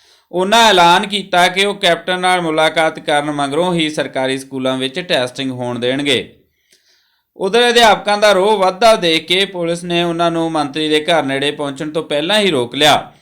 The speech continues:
ਜਦ ਸਿੱਖਿਆ ਵਿਭਾਗ ਤੋਂ ਅਧਿਕਾਰੀ ਨੇ ਆ ਕੇ ਅਧਿਆਪਕਾਂ ਤੋਂ ਮੰਗ ਪੱਤਰ ਪ੍ਰਾਪਤ ਕੀਤਾ ਤਾਂ ਉਹਨਾਂ ਰਸਤਾ ਖੋਲ੍ਹਿਆ ਤੇ ਸ਼ਹਿਰ ਵਿੱਚ ਰੋਸ ਮਾਰਚ ਵੀ ਕੱਢਿਆ।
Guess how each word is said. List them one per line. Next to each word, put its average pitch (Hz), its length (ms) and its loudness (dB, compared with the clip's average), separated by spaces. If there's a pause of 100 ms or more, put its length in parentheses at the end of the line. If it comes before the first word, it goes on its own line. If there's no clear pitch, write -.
(260)
ਜਦ 180 240 2
ਸਿੱਖਿਆ 202 380 0
ਵਿਭਾਗ 202 440 2
ਤੋਂ 180 240 -4
ਅਧਿਕਾਰੀ 175 480 0
ਨੇ 165 160 0
ਆ 139 260 2
ਕੇ 165 360 -2
ਅਧਿਆਪਕਾਂ 147 480 0
ਤੋਂ 147 180 -6
ਮੰਗ 131 300 -4
ਪੱਤਰ 139 400 -6
ਪ੍ਰਾਪਤ 127 400 -4
ਕੀਤਾ 139 460 -4
ਤਾਂ 165 200 -2
ਉਹਨਾਂ 143 260 -2
ਰਸਤਾ 131 360 -4
ਖੋਲ੍ਹਿਆ 147 460 -2
ਤੇ 185 160 -8
ਸ਼ਹਿਰ 139 340 -4
ਵਿੱਚ 123 300 -6
ਰੋਸ 139 380 -4
ਮਾਰਚ 120 380 -4
ਵੀ 135 140 -6
ਕੱਢਿਆ। 135 440 0